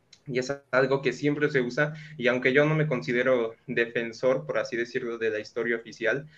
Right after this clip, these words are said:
eh, ciertamente tenemos que saber distinguir, ¿no? Eh, hasta qué punto está la historia influenciada por un factor político y en qué punto realmente, pues,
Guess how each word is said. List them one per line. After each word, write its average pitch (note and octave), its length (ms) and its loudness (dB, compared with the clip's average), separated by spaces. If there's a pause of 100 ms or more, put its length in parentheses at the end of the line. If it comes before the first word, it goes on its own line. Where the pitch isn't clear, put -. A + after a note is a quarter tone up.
(200)
eh, A#2 340 -2
ciertamente C3+ 520 0
tenemos B2 380 -6
que A#2 100 -8
saber A2+ 540 -2
distinguir, A#2 680 -8
¿no? B2+ 280 -8 (180)
Eh, A2 160 -6
hasta A2+ 320 -2
qué B2+ 120 0
punto B2+ 480 -4 (340)
está A2+ 840 0 (120)
la A#2+ 140 2
historia B2 340 -2
influenciada B2 680 -2
por A#2 120 -8
un A2+ 120 -6
factor A#2 360 -6
político A2+ 640 -8 (300)
y A2+ 140 -6
en A#2 140 -4
qué C3 140 2
punto C3 360 -2
realmente, A2+ 640 -2
pues, G#2+ 320 -6